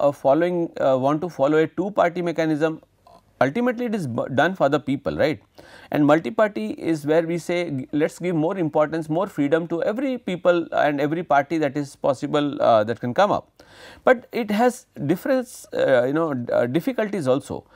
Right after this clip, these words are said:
So, when you have a multi-party, maybe the, the problem of governance becomes an issue, right. So, every time you have to have, uh, you know, uh, you have to have very good relationship with every party. That sounds good,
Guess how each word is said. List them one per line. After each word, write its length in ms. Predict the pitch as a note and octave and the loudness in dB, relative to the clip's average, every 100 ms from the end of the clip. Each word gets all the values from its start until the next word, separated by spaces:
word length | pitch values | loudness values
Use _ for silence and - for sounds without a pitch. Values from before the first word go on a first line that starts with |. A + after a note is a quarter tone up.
| - - | -20 -8
So, 140 | - | -2
when 140 | F#3+ B3 | 0 2
you 100 | C#4+ | 2
have 120 | C4 | 2
a 60 | |
multi-party, 640 | G3+ F3 F#3 G#3 F3+ F3 G3 | 2 0 0 0 0 0 -4
maybe 300 | F#3 A3+ B3 | -4 -4 -2
the, 400 | F#3+ F3+ E3 - | 0 2 0 -4
the 160 | - D#3+ | -4 0
problem 420 | D3+ D3 G3 G3+ | 4 4 4 0
of 160 | F3+ | 0
governance 480 | C3 B2+ E3+ G3+ F#3+ | 6 6 6 0 -6
becomes 300 | E3 D3 C#3+ | -4 -4 -2
an 140 | D3 E3+ | -4 -6
issue, 260 | G#3 - - - | -6 -8 -8 -4
right. 280 | D3+ B2+ - _ - - | -2 -4 -8 _ -20 -4
So, 100 | F#3 | 0
every 200 | F3+ A#3+ | 0 0
time 240 | A#3 A3 | -2 -2
you 80 | G3 | 0
have 180 | F#3+ F#3 | 0 0
to 100 | G3 | -2
have, 340 | E3 E3 E3 - | 2 2 2 -2
uh, 180 | - C3+ | 2 4
you 60 | |
know, 300 | C3+ C#3 C3+ - | 4 -2 -6 -4
uh, 180 | B2 B2+ | 0 2
you 160 | C#3 | 2
have 180 | C3+ C3+ | 0 -2
to 60 | C#3 | -2
have 140 | B2 | -2
very 220 | G#2 C#3+ | -2 -4
good 160 | F#3 E3 | -2 -2
relationship 640 | C3+ C3+ D3 C#3+ - D3 | -2 -2 -2 -4 -4 -8
with 200 | C#3+ C3+ | -6 -4
every 220 | B2+ C3 D3 | -4 -2 0
party. 460 | B2+ B2 C3 F2+ _ - - | 2 2 -2 -6 _ -20 -4
That 180 | - D3 | 0 0
sounds 460 | - D3+ A3 D4 - | -2 -2 2 2 0
good, 380 | D3+ E3 G#2+ | 4 4 4